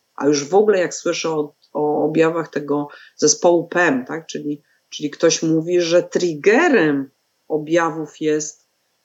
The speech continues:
na przykład wysiłek intelektualny. Myślę, że fizyczny do nas jeszcze tak nie przemawia, no bo się po prostu zmęczył, może ma nietolerancję wysiłku, może potrzebuje trenować, ćwiczyć, tak? Ale jak ktoś mówi, że, e, w cudzysłowie zabija go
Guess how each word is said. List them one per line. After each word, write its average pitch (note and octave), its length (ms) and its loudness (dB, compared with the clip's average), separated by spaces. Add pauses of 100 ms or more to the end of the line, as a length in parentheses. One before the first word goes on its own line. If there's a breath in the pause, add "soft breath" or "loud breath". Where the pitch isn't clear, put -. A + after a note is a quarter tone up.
(120)
na D3 80 -6
przykład D3 320 -6
wysiłek F#3 500 -2
intelektualny. F3+ 880 0
Myślę, A3+ 220 2
że G#3 140 0
fizyczny A#3+ 500 0
do G#3 100 -4
nas G3 240 -4
jeszcze A3 260 2
tak - 360 -6
nie F#3+ 100 0
przemawia, E3+ 520 0
no F#3 140 -4
bo G#3 100 -6
się - 180 -10
po E3+ 80 -14
prostu F#3 300 -4
zmęczył, E3 560 2
może D3 220 0
ma D#3 120 2
nietolerancję D#3 640 2
wysiłku, D3+ 560 0
może C#3 240 -4
potrzebuje D3 760 2 (260 loud breath)
trenować, D#3 580 0
ćwiczyć, - 460 -6
tak? F3+ 280 -4 (280 soft breath)
Ale C#3 120 4
jak D3+ 180 2
ktoś F3 240 0
mówi, F3 380 0
że, D3+ 300 -2 (680 soft breath)
e, D#3+ 140 0
w - 60 -12
cudzysłowie D#3+ 640 2
zabija D#3+ 720 0
go C#3+ 500 -2